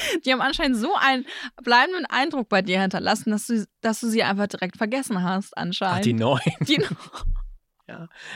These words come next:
Speaker 2: Ja. Lu.
Speaker 1: Luise und Pascal.
Speaker 2: Pascal.
Speaker 1: Pascale.
Speaker 2: Würdest du sagen, s-, äh,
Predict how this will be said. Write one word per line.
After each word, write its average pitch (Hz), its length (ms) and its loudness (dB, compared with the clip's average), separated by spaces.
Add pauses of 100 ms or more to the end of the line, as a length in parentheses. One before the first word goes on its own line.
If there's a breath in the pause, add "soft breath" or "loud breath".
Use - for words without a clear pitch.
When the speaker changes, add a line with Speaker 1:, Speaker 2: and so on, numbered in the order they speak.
Speaker 2:
Ja. 101 400 -4 (440 loud breath)
Lu. - 160 -6
Speaker 1:
Luise 214 880 2 (420 loud breath)
und 165 200 2
Pascal. - 340 -2
Speaker 2:
Pascal. 156 360 -2 (160)
Speaker 1:
Pascale. 156 540 -2 (160)
Speaker 2:
Würdest 143 220 0
du 165 40 0
sagen, 143 400 2
s-, 143 180 -10
äh, - 320 -20